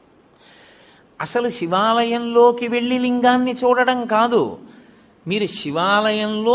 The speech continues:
శివుడు ఎనిమిది రూపాలతో ప్రకాశిస్తూ ఉంటాడు. ఇప్పుడు ఈ ఎనిమిది శివస్వరూపాలే. శివాలయం యొక్క గోడ కనపడింది అనుకోండి, శివుడు కనపడినట్టు.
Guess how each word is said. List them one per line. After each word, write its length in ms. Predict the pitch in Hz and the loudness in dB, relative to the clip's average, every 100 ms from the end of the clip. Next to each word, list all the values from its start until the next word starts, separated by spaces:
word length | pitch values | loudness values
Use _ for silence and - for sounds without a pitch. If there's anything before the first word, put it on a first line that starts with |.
| 262 | 2
శివుడు 460 | - 208 247 247 180 196 254 | 0 -2 0 2 2 2 0
ఎనిమిది 400 | 185 196 226 214 | -2 -2 -2 -2
రూపాలతో 600 | 202 214 214 240 226 226 226 | 0 -2 0 0 0 -4 -6
ప్రకాశిస్తూ 680 | 226 190 208 202 214 - 208 | -6 -6 -4 -4 -10 -8 -8
ఉంటాడు. 320 | 196 196 170 | -4 -4 -6
ఇప్పుడు 280 | 165 180 143 - - | -6 -6 -6 -6 -10
ఈ 100 | 170 147 147 | -6 -2 0
ఎనిమిది 480 | 180 208 226 214 285 | 2 2 4 6 6
శివస్వరూపాలే. 1000 | 294 208 214 - - 220 208 170 190 139 - - _ - _ _ _ _ | 6 0 -2 -4 -4 -2 -2 0 -2 -2 -10 -20 _ -20 _ _ _ _
శివాలయం 800 | - 151 147 185 208 214 214 214 202 | -14 -8 -6 -4 -2 -4 -6 -6 -6
యొక్క 300 | 190 180 175 123 | -8 -6 -8 -6
గోడ 300 | 104 139 170 147 - - - _ _ _ _ - | 2 4 4 2 -2 -16 -20 _ _ _ _ -10
కనపడింది 520 | 165 185 214 220 220 | -8 -6 -6 -4 -6
అనుకోండి, 460 | 196 214 220 185 156 156 - - - - _ | -6 -2 -2 -2 -6 -10 -20 -20 -20 -20 _
శివుడు 500 | - - - 214 285 | -14 -10 -4 0 4
కనపడినట్టు. 720 | 330 247 220 175 139 113 - | 4 2 0 -6 -10 -16 -20